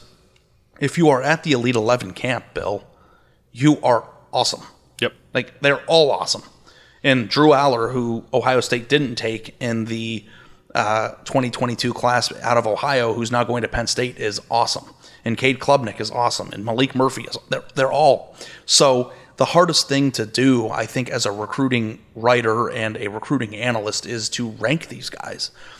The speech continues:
Speaker 1: because there isn't a lot of, of effort, or, I mean, there isn't a lot of, um, separation between them, and the effort that it would take in order to get those correct is impossible. And
Speaker 2: Mm-hmm.
Speaker 1: the quote in the story that I thought was most fascinating was that,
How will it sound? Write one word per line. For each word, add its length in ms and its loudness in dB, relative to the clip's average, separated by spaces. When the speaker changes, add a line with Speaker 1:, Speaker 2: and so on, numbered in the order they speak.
Speaker 1:
because 300 2
there 180 2
isn't 300 2
a 80 -2
lot 480 2
of, 380 -2
of 320 -2
effort, 500 0
or, 120 -20
I 60 4
mean, 100 6
there 140 6
isn't 120 2
a 60 6
lot 220 4
of, 200 2
um, 520 -2
separation 680 2
between 360 -8
them, 140 -4
and 140 -2
the 140 -2
effort 340 0
that 140 -2
it 80 -4
would 140 -10
take 340 -6
in 120 -6
order 220 2
to 80 -6
get 240 -4
those 200 0
correct 480 -2
is 120 -6
impossible. 640 -4
And 80 -4
Speaker 2:
Mm-hmm. 100 -6
Speaker 1:
the 60 -10
quote 240 0
in 100 0
the 80 -4
story 300 2
that 100 0
I 80 0
thought 240 -4
was 160 -8
most 320 -2
fascinating 600 0
was 240 -2
that, 240 0